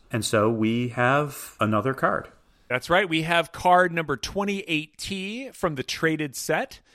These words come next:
Speaker 2: And pulling that up on the Jumbotron right here, we have Jack Clark with the New York Yankees, wearing a Yankees batting helmet, wearing a Yankees starter jacket over a blue T-shirt. This photo taken in parts unknown.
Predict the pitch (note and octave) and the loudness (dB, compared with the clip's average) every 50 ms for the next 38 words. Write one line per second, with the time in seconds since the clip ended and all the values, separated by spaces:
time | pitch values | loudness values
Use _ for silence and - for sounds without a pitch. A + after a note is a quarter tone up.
0 | _ _ _ - - - - - - D#4+ E4 D4 A3 F#3 G3+ G#3 G#3 G3+ F#3 - | _ _ _ -10 -8 -4 0 0 2 2 0 0 2 4 4 4 4 2 2 0
1 | G#3 G3 E3+ D#3 B2+ - F3 F3+ D#3+ E3 D#3 C#3+ - - F3+ E3+ E3 E3 D#3+ D#3 | -2 -4 -4 -4 -4 -2 -4 -2 0 0 -2 -2 -2 -2 0 0 2 0 0 0
2 | D#3 D#3 D#3+ - - - G3+ G3+ G#3+ G#3+ G3 D#3+ D3+ C3+ B2 D3+ C#3 A#2 G#2+ G#2 | 0 -2 -2 -4 -10 -6 -2 -2 0 0 0 -2 -4 -6 -6 -6 -6 -6 -8 -10
3 | - - E3+ F3+ F3+ G3+ G3+ - - - - F#3+ F#3+ F#3+ G3+ A3 - - - _ | -6 0 2 2 2 2 0 -4 -10 -10 -4 -2 0 0 0 -2 -4 -10 -18 _
4 | _ _ _ _ _ _ - A2+ B2 F#3 G#3+ - - D#3 C#3 C3 C3 C#3 E3 F#3+ | _ _ _ _ _ _ -10 -2 -2 0 0 0 -4 -6 -4 -2 -2 -2 -2 -2
5 | F#3+ F3 E3 E3+ E3 E3 D#3 - C#3+ C3+ C3+ C#3+ D3 - F3 G3 G#3 A3 F#3 - | -2 0 0 2 0 0 -2 -6 -6 -6 -6 -6 -6 -8 -12 -14 -14 -14 -16 -8
6 | - C3 D#3 G3 A3+ A3+ G#3 F#3+ F3 F3 F3+ F3 - E3+ D3 A#2+ - E3 D#3 D#3+ | 0 2 4 4 4 2 2 2 2 2 2 0 -2 -6 -8 -4 0 2 2 2
7 | D#3+ E3 E3 D#3 C3 D3 D#3+ E3 D#3+ D#3 D3+ D#3 D#3+ - _ _ _ _ _ _ | 2 0 -4 -8 -8 -6 -6 -6 -6 -6 -8 -8 -10 -14 _ _ _ _ _ _
8 | - A#2+ D#3+ G3+ G#3 G3+ G3+ F#3+ F#3 F#3 E3 D3+ C#3 B2+ A#2 G#2 B2+ C#3+ D3+ D3 | -4 -2 0 0 2 0 -2 -4 -4 -4 -2 -2 -2 -2 -4 -4 -4 -4 -4 -4
9 | - - D3 C3+ C3 B2 A2 - - - _ - - - - - - E3 D#3 D#3 | -6 -10 -10 -10 -10 -10 -10 -12 -14 -16 _ -14 -12 -12 -8 -2 0 0 2 2
10 | E3 E3 D3 B2 C#3+ D3 C#3+ C#3 C#3 - D3 C3 C3+ - - - - _ _ _ | 0 -2 -4 -2 0 0 2 0 0 -2 -4 -6 -6 -8 -12 -18 -20 _ _ _
11 | _ D#3+ D#3+ E3+ D3 D3 C#3+ C3 B2 A2+ G#2+ - C3+ C3+ D3 C#3+ C3+ - - - | _ -2 -2 -2 -2 -2 -2 -2 -2 -4 -6 -8 -6 -4 -4 -4 -4 -6 -8 -8
12 | E3+ D#3+ D3 - - D#3+ D3+ C#3+ C#3 - - _ _ _ _ _ _ _ _ _ | -8 -8 -8 -6 -4 -2 -2 -2 -2 -6 -10 _ _ _ _ _ _ _ _ _
13 | _ - F3 E3 - - F#3+ F#3 F3 D#3 D3 C#3 - F3 F3 E3 - D#3+ C#3 C3+ | _ -4 -4 -2 -2 0 2 4 4 4 2 2 0 -2 -2 -2 -2 -4 -6 -6
14 | B2+ A#2+ - - - E3 D#3+ D#3 - - D#3+ D3 C3+ C3 C3 C3 C3+ C#3 C3+ C#3 | -8 -8 -6 -2 0 0 0 -2 -4 -4 -4 -4 -2 -4 -4 -4 -2 -2 -2 -4
15 | C3+ C3 C3 C3+ | -6 -8 -10 -12